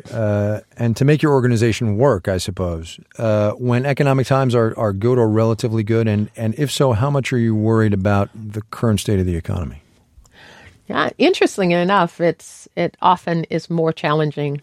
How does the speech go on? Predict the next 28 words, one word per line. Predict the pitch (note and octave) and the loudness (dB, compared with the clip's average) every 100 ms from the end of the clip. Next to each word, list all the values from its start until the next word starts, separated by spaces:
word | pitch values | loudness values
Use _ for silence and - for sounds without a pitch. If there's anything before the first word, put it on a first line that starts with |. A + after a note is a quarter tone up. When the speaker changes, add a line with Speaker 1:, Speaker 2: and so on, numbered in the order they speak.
| - | -12
Speaker 2:
when | D#3 D3+ D3 | -4 -2 -2
people | - D#3 D#3 | -4 -4 -4
perceive | - C3+ - D3+ | -6 -8 -4 -4
that | - C#3 | -2 -2
the | C3+ | -2
economy | - D3 C#3+ C3+ | 0 -2 0 2
is | C3+ - | 0 -2
doing | C#3 C#3 | -2 0
well. | C#3 B2+ - _ _ _ _ - - - _ - - | 0 -2 -4 _ _ _ _ -20 -20 -20 _ -20 -10
Speaker 1:
Yeah. | F3 F3 | -2 -2
Speaker 2:
Um, | D#3 D#3 - | -2 -6 -4
if | G3+ G3 | -4 0
there's | G3+ F#3 F3 | 2 2 2
a, | D#3 D3+ - - | 2 2 0 -4
a | |
public | E3 - G#3+ B3 - | -2 -2 0 -2 -4
perception | F#3+ - D3 - F#3+ F#3 | -6 -2 -4 -4 -4 -2
that | D3+ | -2
the | D3 | -2
economy | C#3+ D#3+ D#3 F3 G#3 | -4 -2 -2 0 -2
is | |
doing | G#3 A3+ A#3 | -4 -4 -2
well, | A#3 A#3 | 0 2
there's | E3 E3+ | 2 2
also | D#3 - D3+ | 0 0 -4
a | |
public | - D#3+ D#3 - | 0 -2 -2 -4
perception | D#3+ - C#3+ - D3 | -8 -6 -6 -4 -6